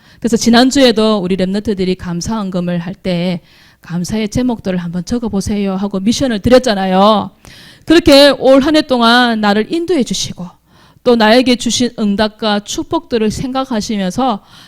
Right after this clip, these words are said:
감사의 기도문을 한번 적어보세요. 감사의 기도문을 적으면은 어떤 일이 일어나냐? 빌립보서 사 장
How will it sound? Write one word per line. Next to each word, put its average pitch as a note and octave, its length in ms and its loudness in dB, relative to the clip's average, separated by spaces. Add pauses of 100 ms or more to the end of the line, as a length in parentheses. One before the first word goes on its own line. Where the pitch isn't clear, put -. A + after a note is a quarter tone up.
(140)
감사의 A#3+ 800 -2
기도문을 D#4 600 2
한번 G3+ 560 0 (300)
적어보세요. G3 680 4 (640)
감사의 C#4+ 540 4
기도문을 D#4 540 2
적으면은 D4 680 2 (140)
어떤 G4 360 4
일이 D4 180 4
일어나냐? A3+ 500 2 (160)
빌립보서 F#4+ 640 4
사 A#3 240 -2
장 C4 300 2